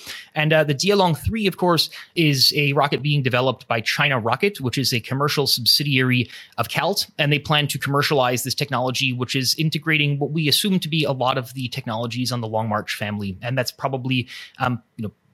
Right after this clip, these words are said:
partly evidenced by the fact that the Jielong two rocket, which is the sort of medium-sized rocket from China Rocket, is also the Long March eleven. So again, quite a lot of overlap probably.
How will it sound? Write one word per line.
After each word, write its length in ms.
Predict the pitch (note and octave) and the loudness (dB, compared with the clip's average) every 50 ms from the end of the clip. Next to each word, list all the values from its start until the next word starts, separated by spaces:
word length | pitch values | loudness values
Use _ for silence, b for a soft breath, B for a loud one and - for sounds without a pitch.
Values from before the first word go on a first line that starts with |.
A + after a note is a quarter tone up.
| - | -12
partly 340 | - - D#3+ D3 D#3 D3+ C#3 | -8 -6 -4 -2 -2 0 0
evidenced 320 | B2+ C#3 C#3+ C3+ C3 - | 0 0 2 0 0 -2
by 80 | - C3+ | -2 -4
the 100 | B2+ A#2+ | -6 -4
fact 200 | - C3 B2 - | -4 -6 -6 -6
that 80 | B2+ A2 | -6 -10
the 80 | B2 | -8
Jielong 440 | A2+ - C3+ C#3 C3+ B2 B2 A#2 G#2 | -6 -4 -2 0 0 0 0 -2 -2
two 280 | - - - G3 F3+ C#3+ | -2 0 0 0 0 0
rocket, 400 | B2 A#2 A2 A2 - B2+ C3+ C#3 | 0 0 -2 0 -2 -4 -4 -4
which 180 | B2+ A#2 - | -6 -8 -6
is 140 | B2+ A2+ A2 | -8 -10 -8
the 180 | - A2+ G#2+ G2 | -10 -10 -8 -6
sort 180 | - - F2 | -8 -8 -8
of 120 | D2 G#2 D3+ | -8 -4 -2
medium-sized 580 | D#3+ F3+ F3+ D#3 B2+ A#2+ - C3+ B2 A#2 - | 0 2 2 2 2 2 2 0 0 0 0
rocket 380 | B2+ A#2 A#2 - C3 A#2+ - - B B B B B B | 0 0 0 0 -2 -6 -6 -8 B B B B B B
from 200 | B - C#3+ C3+ | B -2 0 0
China 280 | - - C#3 C3+ C3 B2+ | 0 0 0 0 2 2
Rocket, 360 | B2+ B2 B2+ - C3+ A#2 - - | 2 2 0 0 -2 -4 -4 -4
is 140 | C#3+ B2 - | -4 -4 -4
also 260 | - A#2+ B2+ - - C3+ | -2 -2 0 0 0 0
the 180 | A#2 A#2 A2+ | -2 -4 -4
Long 220 | G2+ G#2+ A2+ B2 A#2 | -2 -2 -2 0 0
March 220 | A2 A2 G#2+ - | 0 -2 -2 -4
eleven. 400 | - A2 G#2+ G#2 G2 F#2+ F#2 F2+ | -4 -4 -4 -4 -2 -4 -6 -4
So 260 | - - A#2 G#2+ G#2 - | -2 -2 -2 -2 -4 -6
again, 200 | A#2 A#2+ A#2+ A#2 | -8 -8 -8 -8
quite 240 | - - C#3+ D#3+ D#3 | -4 -2 0 0 2
a 40 | D3+ | 2
lot 180 | D3 C3+ C3 | 2 2 2
of 60 | A#2 | 0
overlap 440 | A2+ A#2 B2 A#2+ A#2+ A2+ A2 A2 - | -2 -4 -4 -4 -2 -2 -2 -2 -4
probably. 440 | - A#2+ A2+ A#2 A2 G#2+ G2+ F#2+ F2+ | -4 -6 -4 -4 -4 -4 -4 -6 -8